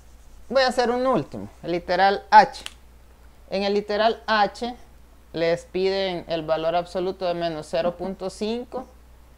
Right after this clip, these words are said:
y el valor absoluto de más un medio. Vean, aquí hay que tener un cuidado.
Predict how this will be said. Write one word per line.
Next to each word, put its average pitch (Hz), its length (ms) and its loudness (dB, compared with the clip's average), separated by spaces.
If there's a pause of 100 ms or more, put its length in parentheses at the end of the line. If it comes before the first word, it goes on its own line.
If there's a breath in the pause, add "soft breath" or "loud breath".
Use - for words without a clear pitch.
(340)
y 175 280 -2
el 175 160 2
valor 160 300 2
absoluto 170 500 -4
de 170 120 2
más 151 340 -6
un 190 240 -6
medio. 190 420 0 (1400)
Vean, 175 280 4
aquí 175 200 -2
hay 202 80 0
que 202 100 0
tener 190 280 -2
un 202 100 -2
cuidado. 190 540 4